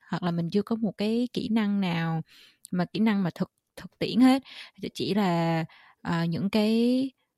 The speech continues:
ờ, project hay là những cái dự án mình làm trong trường thôi.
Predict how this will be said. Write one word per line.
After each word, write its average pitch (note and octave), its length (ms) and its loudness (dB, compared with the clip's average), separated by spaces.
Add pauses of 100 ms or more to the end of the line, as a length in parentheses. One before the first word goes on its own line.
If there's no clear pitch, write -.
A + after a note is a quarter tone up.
(120)
ờ, F3+ 260 0
project F#3 280 0 (100)
hay G#3+ 120 -2
là F#3+ 40 2
những E3+ 180 -2
cái A3 100 -2
dự - 80 -2
án G3+ 220 2
mình A#3 100 6
làm F3+ 100 2
trong G3 160 -2
trường E3+ 300 0
thôi. F#3+ 360 2